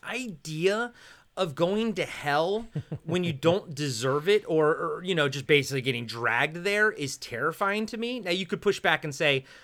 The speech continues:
Speaker 1: by the end of the movie, she kinda deserved
Speaker 2: Yeah,
Speaker 1: it by
Speaker 2: yeah,
Speaker 1: all the
Speaker 2: yeah.
Speaker 1: things that she sort of went through.
Speaker 2: Yeah, yeah.
Speaker 1: Um, and that's the point of the movie. But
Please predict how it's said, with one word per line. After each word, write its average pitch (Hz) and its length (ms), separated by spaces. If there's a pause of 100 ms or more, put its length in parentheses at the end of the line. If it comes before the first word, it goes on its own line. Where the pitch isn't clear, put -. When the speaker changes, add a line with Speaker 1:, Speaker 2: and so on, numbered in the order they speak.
(220)
Speaker 1:
by 180 160
the 202 140
end 277 100
of 202 80
the 185 60
movie, 180 260
she 147 160
kinda 165 380
deserved 135 480
Speaker 2:
Yeah, 127 140
Speaker 1:
it 104 40
by 127 120
Speaker 2:
yeah, 139 80
Speaker 1:
all 147 200
the 139 100
Speaker 2:
yeah. - 60
Speaker 1:
things 139 200
that 127 80
she 131 120
sort 123 240
of 107 140
went 151 340
through. 110 520
Speaker 2:
Yeah, 110 280
yeah. 143 260
Speaker 1:
Um, 151 120
and 156 120
that's 147 260
the 139 260
point 143 420
of 151 300
the 139 80
movie. 127 640 (200)
But 170 460